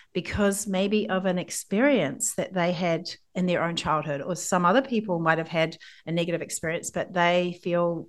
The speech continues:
very comfortable in conflict. So as you can see,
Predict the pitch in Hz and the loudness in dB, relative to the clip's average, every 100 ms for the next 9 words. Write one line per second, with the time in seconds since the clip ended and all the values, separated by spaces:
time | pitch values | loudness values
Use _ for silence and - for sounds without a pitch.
0 | - 170 170 185 226 - 254 143 - - | -8 -2 -2 0 -4 -4 -2 -2 -4 -8
1 | 165 - 156 147 143 - - - - - | -8 -2 -2 -2 -6 -6 -18 -18 -16 -2
2 | 226 214 - 233 262 294 262 226 226 208 | 6 6 6 2 0 0 0 0 0 0
3 | 185 - | 0 -4